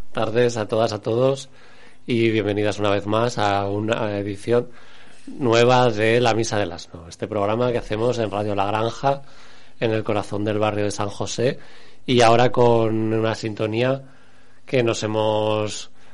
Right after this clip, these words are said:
regalado y que, que, que nos gusta y que creemos que puede ser un buen comienzo, que es una canción que se llama Correfoc,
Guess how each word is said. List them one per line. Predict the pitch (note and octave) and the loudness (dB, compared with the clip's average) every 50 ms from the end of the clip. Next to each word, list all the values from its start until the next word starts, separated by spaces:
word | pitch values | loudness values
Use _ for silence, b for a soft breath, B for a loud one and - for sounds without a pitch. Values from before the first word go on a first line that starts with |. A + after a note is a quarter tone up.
| b b b b b b - | b b b b b b -6
regalado | B2+ A#2 A#2 A#2 A2 G#2+ A#2 A2 G#2+ A2 A2 A#2 B2 C3+ C3+ C3 | -2 0 2 2 4 4 4 6 6 6 4 4 4 4 4 4
y | B2+ A#2 - | 2 0 0
que, | - A#2 A2 G#2+ G#2 G#2 G#2 G2+ G2+ | -2 -2 -2 -2 -2 -4 -6 -8 -8
que, | - A2+ G#2 G#2+ | -8 -8 -8 -6
que | - A#2 | -6 -6
nos | G#2+ G2+ F#2 | -6 -6 -6
gusta | F#2 G#2 G2+ - B2 A#2 | -6 -8 -4 -2 0 0
y | |
que | A#2 A2+ - - - - | 0 -2 -4 -6 -10 -8
creemos | - A2+ G#2+ G2+ G2 G#2 G2+ | -6 -4 -2 -2 -2 -2 -4
que | - A#2 | -4 -4
puede | E2+ G#2+ G#2+ F#2+ | -2 -2 -4 -4
ser | - - G#2 | -4 -4 -6
un | G2+ G2+ | -4 -4
buen | G2+ F#2 F#2+ | -4 -4 -4
comienzo, | - A2 G2 F2+ E2 E2+ - - - G2 | -4 -6 -6 -6 -6 -8 -10 -10 -8 -8
que | F2+ F#2+ | -8 -8
es | F2+ - | -6 -4
una | A2 G#2+ G#2 | -4 -4 -4
canción | A2 G#2+ G2+ - A#2 A2+ | -4 -6 -4 -2 -2 -2
que | A2 G2+ | -2 -2
se | - | -4
llama | G#2+ G#2 G#2 G#2 | -4 -4 -4 -4
Correfoc, | - G#2+ - G#2+ G2+ - - - C3 C3+ - B | -4 -6 -4 -4 -4 -2 0 0 0 0 0 B